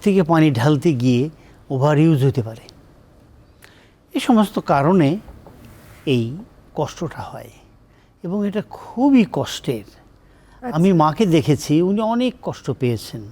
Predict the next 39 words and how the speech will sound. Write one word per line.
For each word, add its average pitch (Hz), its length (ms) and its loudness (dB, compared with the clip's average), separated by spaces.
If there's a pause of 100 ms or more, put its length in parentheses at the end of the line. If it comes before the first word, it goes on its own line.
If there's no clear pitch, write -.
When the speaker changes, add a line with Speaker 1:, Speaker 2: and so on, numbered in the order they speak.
(120)
Speaker 1:
উনি 240 260 -4
Speaker 2:
হুম, 254 120 0
Speaker 1:
অনেক 247 200 0
Speaker 2:
হুম। 220 260 -4
Speaker 1:
গ্রামে 143 340 2
থাকতেন, - 480 -8 (580)
এখানে 151 320 4
এরকম 143 320 2
ব্যথা 131 260 0
হয়েছে, 160 360 -2 (480)
অনেক 202 300 0
কষ্ট 135 300 -10 (100)
পেয়েছেন। 123 400 -4 (640)
Speaker 2:
এবং 320 240 2
স্যার, 359 240 4
ব্যথাটা 294 680 2 (100)
তো 392 100 4
আসলে 359 720 2 (120)
রিলিফ 339 460 4
পাওয়ার 359 260 2
কোনো 349 240 4
উপায় 320 340 2
নেই, 262 280 4
কারণ 254 260 2
যে 277 180 2
কাজটা 302 480 0
তিনি 349 320 2
একবার 330 460 0
করছেন 311 480 0
সেটা 320 220 -2
তো 339 100 0
বন্ধ 269 400 2
থাকছে 277 440 -4
না, 131 200 -10 (560)
পরের 320 300 4
দিন 320 200 6
বা 320 60 4
নির্দিষ্ট 294 380 0
একটা 320 160 -4